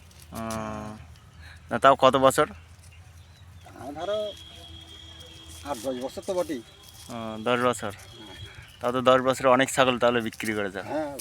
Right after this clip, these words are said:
Speaker 2: ভালো বিক্রি করেছি।
Speaker 1: ও, আর ছাগলের ইয়ে, রোগ ব্যাধির জন্য কি ডাক্তার দেখাও?
Speaker 2: এমনি রোগ ব্যাধির জন্য ওই যে এমনি তোমার এই যে ডাক্তার।
Speaker 1: হুম।
Speaker 2: ওই সব
Speaker 1: আর,
Speaker 2: ডাক্তার।
Speaker 1: আর কৃমি ওষুধ ঠিকঠাক খাও?
Speaker 2: কৃমি ওষুধ খাওয়াই মাঝে সাঝে।
Speaker 1: ও,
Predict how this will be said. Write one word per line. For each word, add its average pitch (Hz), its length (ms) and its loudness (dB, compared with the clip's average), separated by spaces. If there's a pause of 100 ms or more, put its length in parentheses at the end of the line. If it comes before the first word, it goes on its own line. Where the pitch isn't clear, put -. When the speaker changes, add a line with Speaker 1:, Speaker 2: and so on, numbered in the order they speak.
Speaker 2:
ভালো 147 160 -6
বিক্রি 117 280 -14
করেছি। 107 320 -16
Speaker 1:
ও, 117 40 -8 (440)
আর 110 80 -2
ছাগলের 131 600 0
ইয়ে, 120 240 2 (560)
রোগ 123 260 4
ব্যাধির 143 320 4
জন্য 143 380 2
কি 135 160 2
ডাক্তার 120 340 4
দেখাও? 147 300 6 (720)
Speaker 2:
এমনি 160 300 -8
রোগ 165 240 -4
ব্যাধির 147 260 -6
জন্য 247 220 -4
ওই 226 220 -4
যে 208 260 -2 (140)
এমনি 190 260 -2
তোমার 165 280 -2
এই 151 140 0
যে 139 160 -2
ডাক্তার। 120 400 -6 (460)
Speaker 1:
হুম। 113 300 -8 (540)
Speaker 2:
ওই - 80 -12
সব - 120 -2
Speaker 1:
আর, 110 80 2
Speaker 2:
ডাক্তার। - 360 -14
Speaker 1:
আর 110 160 -4
কৃমি 139 280 4
ওষুধ 139 200 -2
ঠিকঠাক 143 300 -2
খাও? 156 340 0 (480)
Speaker 2:
কৃমি 180 180 -4
ওষুধ 185 280 -6
খাওয়াই 233 320 0
মাঝে 165 260 -2
সাঝে। 101 220 -10 (420)
Speaker 1:
ও, 117 80 -18